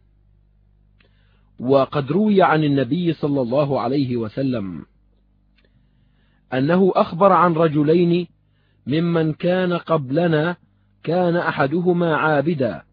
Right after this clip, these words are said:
وكان الآخر مسرفا على نفسه، فكان العابد يعظه فلا ينتهي، فرآه يوما على ذنب استعظمه،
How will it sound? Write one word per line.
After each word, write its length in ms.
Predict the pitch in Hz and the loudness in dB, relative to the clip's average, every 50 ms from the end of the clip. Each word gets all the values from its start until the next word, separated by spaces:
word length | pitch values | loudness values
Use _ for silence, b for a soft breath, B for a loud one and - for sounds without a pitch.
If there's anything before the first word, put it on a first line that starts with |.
| _ _ _ _ _ _ _ _ _ _ - | _ _ _ _ _ _ _ _ _ _ -20
وكان 480 | - - - - 139 151 165 165 165 165 | -20 -12 -6 -2 0 2 2 2 0 0
الآخر 760 | 160 156 147 - - 160 175 175 170 160 143 - 165 165 165 | -2 -2 -2 -2 0 2 4 4 4 2 0 -2 -2 -2 0
مسرفا 800 | 160 151 151 151 - - - 151 180 175 - 165 165 160 156 147 | 0 0 -2 -4 -6 -6 -4 -4 -4 -2 -2 -2 -2 0 -2 -2
على 340 | 131 151 151 151 147 139 143 | -2 0 0 0 0 0 0
نفسه، 360 | 165 156 - - - 110 - - _ _ _ _ _ _ _ _ _ _ _ _ _ _ _ _ _ _ | -2 -4 -6 -8 -10 -10 -10 -12 _ _ _ _ _ _ _ _ _ _ _ _ _ _ _ _ _ _
فكان 420 | - 143 - - 240 247 233 208 | -12 -8 -4 -2 0 2 2 2
العابد 680 | 180 151 131 107 135 165 170 147 147 170 151 160 165 160 - _ _ _ _ _ _ _ | 2 0 0 0 0 0 0 0 0 -2 -2 -2 -4 -4 -8 _ _ _ _ _ _ _
يعظه 680 | - 135 165 156 135 139 135 139 185 196 165 165 165 151 | -2 2 2 2 2 2 0 0 0 0 0 2 0 0
فلا 420 | 139 - - 156 156 143 139 131 131 | 0 -2 -4 -2 0 0 0 0 0
ينتهي، 600 | 127 143 151 147 147 - 147 98 101 90 69 - _ _ _ _ _ _ _ _ _ _ _ _ _ _ _ _ _ _ | 0 0 0 -2 -4 -4 -6 -4 -6 -8 -10 -12 _ _ _ _ _ _ _ _ _ _ _ _ _ _ _ _ _ _
فرآه 520 | _ 156 165 180 175 165 208 233 214 175 151 | _ -2 0 0 2 4 4 4 4 4 2
يوما 640 | 151 139 147 170 185 170 160 160 151 147 143 139 135 - _ _ _ _ _ _ _ _ _ - | 2 0 2 2 2 2 2 2 0 0 -2 -4 -6 -10 _ _ _ _ _ _ _ _ _ -14
على 540 | - 95 139 160 170 170 165 160 151 139 131 | -6 -2 0 2 2 4 4 4 4 4 2
ذنب 280 | 170 185 190 175 156 | 2 0 0 0 0
استعظمه، 800 | 170 170 165 160 - - - 175 143 135 139 147 170 165 131 101 | 0 0 0 -2 -4 -4 -4 -2 -2 0 0 0 0 0 0 -2